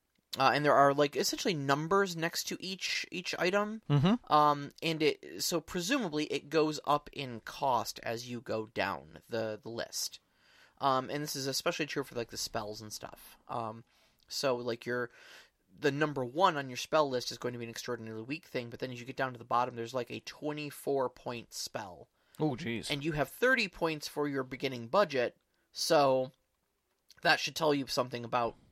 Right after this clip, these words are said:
Speaker 1: you know, <laughs>
Speaker 2: Importance and
Speaker 1: how,
Speaker 2: power.
Speaker 1: how, how important and powerful that spell is.
Speaker 2: Right.
Speaker 1: Um, or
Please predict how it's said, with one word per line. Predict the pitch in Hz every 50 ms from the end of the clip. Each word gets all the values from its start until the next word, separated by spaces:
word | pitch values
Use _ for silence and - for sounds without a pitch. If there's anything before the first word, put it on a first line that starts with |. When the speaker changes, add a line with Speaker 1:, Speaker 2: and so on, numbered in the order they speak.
| _ -
Speaker 1:
you | 160 156
know, | 135 127 131 - _ _ _ _ _
<laughs> | - - - _ -
Speaker 2:
Importance | 156 139 - - 135 135 120 90 110 104 104 -
and | -
Speaker 1:
how, | 175 170 170
Speaker 2:
power. | - -
Speaker 1:
how, | - 175 175 139
how | - 175 175
important | 160 - 170 147 143 147
and | 135
powerful | - 156 151 143 131 - 120
that | 117 107 -
spell | - - - 123 110 98
is. | - - - - - - -
Speaker 2:
Right. | 123 110 98 92 - - _
Speaker 1:
Um, | - 151 151 143 143 139 139 139 139 139 _ _ _ _ _ _ _ _ -
or | 262 285 262 233 247 277 277